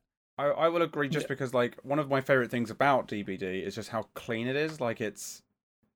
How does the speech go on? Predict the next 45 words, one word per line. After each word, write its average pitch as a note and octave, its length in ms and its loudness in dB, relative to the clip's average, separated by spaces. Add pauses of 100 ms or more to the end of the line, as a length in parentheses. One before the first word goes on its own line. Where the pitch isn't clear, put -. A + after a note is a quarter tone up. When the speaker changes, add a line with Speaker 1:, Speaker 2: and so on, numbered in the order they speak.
(120)
Speaker 1:
it's A2+ 100 -10
very F#3+ 260 8
easy C#3+ 300 2
to B2+ 80 4
look B2+ 180 4
at A#2+ 80 2
and G#2+ 80 -2
understand A2 460 -4
wha-, A#2 220 2
where B2+ 200 4
your, B2+ 260 4
what F3 140 0
your D3 120 4
options G#2+ 320 -2
are. F2 280 -2 (600)
Windows, D3 560 4 (300)
um, G#2 580 0 (180)
palettes, - 640 0 (380)
loops, B2+ 420 -2
you B2 80 -4
can A#2+ 140 -4
see F3+ 280 6
everything. A2 460 4
You F#2 80 -8
can G#2+ 160 -8
see C#3+ 180 -6
what C3 140 -2
you're A#2+ 80 -6
doing. F#2+ 380 -2 (340)
But G#2+ 200 -2
Shattered A#2 300 0
Square, A#2 320 2
and A2 120 0
increasingly, D3+ 480 2
like, A2 100 0
Garden D3+ 220 2
of B2 80 -2
Joy's C3+ 200 4
got B2 100 -6
the G#2 60 -6
same A#2+ 200 -2
kind A2 100 -4
of G2 80 -8
problem G#2 240 -4
sometimes. F#2 800 -4